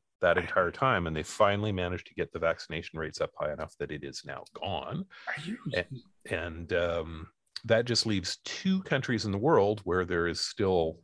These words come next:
Speaker 1: polio, uh, living out in the wild, and that's now, uh, Afghanistan and Pakistan. So if we can get them, um, up to speed on, uh, polio vaccine,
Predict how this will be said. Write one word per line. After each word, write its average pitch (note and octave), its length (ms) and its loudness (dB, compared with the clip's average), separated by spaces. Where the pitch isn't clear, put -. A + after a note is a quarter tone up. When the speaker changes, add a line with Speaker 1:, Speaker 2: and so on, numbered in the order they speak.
Speaker 1:
polio, D#2+ 500 2
uh, D#2+ 240 0
living D#2 560 -4
out F2+ 180 -4
in D2+ 60 -20
the D#2 60 -14
wild, D2+ 380 -2
and G2 100 -4
that's - 300 -6
now, F2+ 340 0
uh, E2 180 0
Afghanistan E2 640 -4
and D2+ 100 -10
Pakistan. - 480 -4
So - 140 -4
if - 100 -6
we F#2 60 -4
can F#2+ 100 -4
get G2 180 2
them, D#3+ 380 2
um, F2 720 -2
up - 260 -10
to F#2+ 120 -2
speed G2+ 340 -4
on, F2+ 380 -2
uh, E2 140 0
polio G#2+ 380 0
vaccine, C3 560 -2